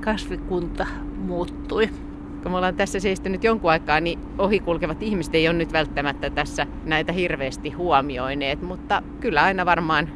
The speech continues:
Speaker 2: joku. Onkohan ne silloin aikaisemmin, onko ihmiset katsonut enemmän näitä kiviseiniä?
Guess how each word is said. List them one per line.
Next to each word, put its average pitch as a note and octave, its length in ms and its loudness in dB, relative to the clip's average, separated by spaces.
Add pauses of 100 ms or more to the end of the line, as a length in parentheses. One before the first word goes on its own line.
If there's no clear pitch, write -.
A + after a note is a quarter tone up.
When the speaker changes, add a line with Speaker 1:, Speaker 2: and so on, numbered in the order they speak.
Speaker 2:
joku. D3+ 320 2 (640)
Onkohan F#3 300 6
ne G#3 80 4
silloin F#3 440 2 (120)
aikaisemmin, D3+ 580 2
onko D#3+ 160 -2
ihmiset F3 240 -2
katsonut F3 460 4
enemmän B2 400 2
näitä G2 280 0
kiviseiniä? C#3+ 680 -4